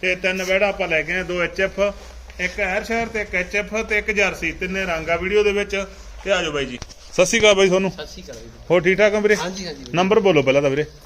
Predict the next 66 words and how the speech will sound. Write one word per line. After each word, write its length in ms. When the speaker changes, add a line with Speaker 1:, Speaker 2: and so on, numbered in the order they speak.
Speaker 2:
ਨੰਬਰ 240
ਹੈਗਾ 180
ਬੁੱਟੇ 180
ਵੀ 60
ਆਪਣਾ 180
ਛਿਆਸੀ 400
ਨੌ 140
ਸੌ 120
ਨੱਬੇ 260
ਉਣਾਨਵੇਂ 380
ਸੱਤ 180
ਸੌ 120
ਅਠਾਈ, 320
Speaker 1:
ਹੂੰ। 240
Speaker 2:
ਪਿੰਡ 220
ਹੈਮਤਪੁਰਾ, 640
ਜ਼ਿਲ੍ਹਾ 320
ਮੋਗਾ 340
ਤੇ 120
ਤਹਿਸੀਲ 320
ਨਿਹਾਲ 160
ਸਿੰਘ। 160
Speaker 1:
ਠੀਕ 160
ਹੈ 60
ਜੀ। 60
ਤੇ 120
ਨੇੜੇ 240
ਤੇੜੇ 200
ਵੀਰੇ? 180
Speaker 2:
ਨੇੜੇ 160
ਤੇੜੇ 160
ਆਪਾਂ 180
ਨੂੰ 80
ਵੀ 80
ਨਿਹਾਲ 260
ਸਿੰਘ 180
ਵਾਲਾ 120
ਵੀ 120
ਤੇ 80
ਭਦੌੜ 240
ਵੀ 240
ਆ। 40
Speaker 1:
ਭਦੌੜ 260
ਆਪਾਂ 220
ਨੂੰ 500
ਕਿੰਨਾ, 180
ਚਾਰ 220
ਪੰਜ 200
ਕਿਲੋਮੀਟਰ? 280
Speaker 2:
ਭਦੌੜ 240
ਇੱਥੋਂ 180
ਪੈਂਦਾ 220
ਵੀ 120
ਆਪਾਂ 180
ਨੂੰ 60
ਸੱਤ 260
ਕਿਲੋਮੀਟਰ, 320
ਨਿਹਾਲ 240
ਸਿੰਘ 120
ਵਾਲਾ 120
ਪੈਂਦਾ 200
ਅੱਠ 160
ਨੌ 80
ਕਿਲੋਮੀਟਰ। 340
Speaker 1:
ਓਕੇ 260
ਜੀ। 140